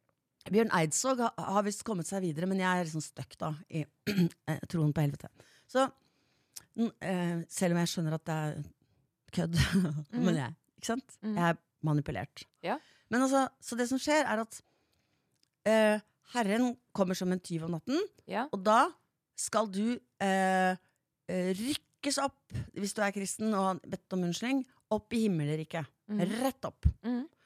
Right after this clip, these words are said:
Speaker 1: Eh, de som ikke, eh, er kristne, eller har ikke rukket å be om unnskyldning, de blir igjen på jorda.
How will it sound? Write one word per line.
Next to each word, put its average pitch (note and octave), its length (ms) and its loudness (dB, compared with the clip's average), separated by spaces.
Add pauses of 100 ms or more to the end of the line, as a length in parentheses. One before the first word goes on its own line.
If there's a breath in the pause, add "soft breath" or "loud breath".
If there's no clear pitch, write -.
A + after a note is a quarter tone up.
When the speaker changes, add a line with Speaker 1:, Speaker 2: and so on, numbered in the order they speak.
(380 soft breath)
Speaker 1:
Eh, F#3+ 100 -4 (140)
de C4+ 320 -2
som B3 240 -2 (120)
ikke, - 460 0 (420)
eh, G#3 200 2
er G#3 100 2
kristne, A3+ 540 -2
eller F3 400 2 (1300)
har D3 240 2
ikke E3+ 240 -4
rukket - 260 -6
å D3 40 -4
be E3 80 0
om E3+ 100 0
unnskyldning, A3 440 0 (560 soft breath)
de G#3+ 160 4
blir G#3+ 220 4
igjen D#3+ 180 -2
på F3+ 100 -2
jorda. D3+ 200 -2